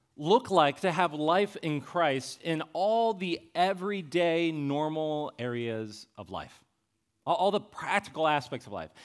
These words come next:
In my marriage, i-, in, in parenting, in, in going to school and, and seeking an education, and in my job, my career,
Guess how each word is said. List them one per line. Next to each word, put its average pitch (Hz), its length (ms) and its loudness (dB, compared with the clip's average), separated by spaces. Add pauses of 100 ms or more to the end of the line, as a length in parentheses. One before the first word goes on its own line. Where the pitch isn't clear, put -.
(120)
In 180 120 0
my 196 120 2
marriage, 196 640 -4 (800)
i-, - 40 0
in, 208 280 -2
in 202 160 2
parenting, 196 720 -2
in, 190 280 0
in 185 220 0
going 220 280 2
to 190 60 0
school 202 400 0
and, 156 120 -2
and 165 240 -2
seeking 208 200 -6
an 175 60 -4
education, 170 640 -2
and 131 160 0 (380)
in 180 100 2
my 175 220 4
job, 127 720 0 (1040)
my 135 100 -4
career, 151 560 -2